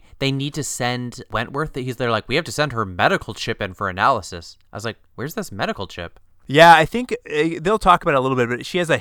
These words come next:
Speaker 2: medical history, and I guess, so that means if you have a lot of medical history, you have a medical chip?
Speaker 1: Yeah, but where is it? It's, was it like a, like, a dog tag, or was it actually inside of the body?
Speaker 2: No, it seemed to just be a dog tag with her medical history on it.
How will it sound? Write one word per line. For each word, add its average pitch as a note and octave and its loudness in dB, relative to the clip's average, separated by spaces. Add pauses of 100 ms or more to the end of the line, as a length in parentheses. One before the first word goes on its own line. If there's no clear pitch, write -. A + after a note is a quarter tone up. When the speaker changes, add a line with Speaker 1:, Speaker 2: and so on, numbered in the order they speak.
Speaker 2:
medical C3 -2
history, E3+ -6
and E3+ 0
I B2+ 0
guess, C#3 -2
so - -6
that C3 -2
means C3 -8
if B2 -10
you B2 -10
have B2+ 2
a D#3 -2
lot E3 6
of F3+ 0
medical F#3 -8
history, G3+ -10
you D3 -6
have C3 -6
a A#2 -4
medical C3+ -6
chip? - -4 (440)
Speaker 1:
Yeah, D#3+ -2
but D3 -4
where F3 4
is D#3+ -2
it? F#2 -4
It's, A#2 -6
was C3+ -2
it - -8
like C3+ 0
a, A2 4
like, A#2 -4
a G#2+ -2
dog A2+ 2
tag, A3 -2
or E3+ 0
was C#3 -2
it A#2 -6
actually A#2 0
inside A#2+ -2
of G2 -8
the F#2+ -10
body? F#2 -4 (220)
Speaker 2:
No, F#3 4
it G#3 4
seemed D#4 -2
to E4 2
just D#4+ -2
be B3 0
a D3+ 4
dog C3+ 6
tag A#2+ 0
with A#2 -6
her A#2+ 0
medical A#2+ -2
history A2 -10
on A2+ -6
it. C#3+ -8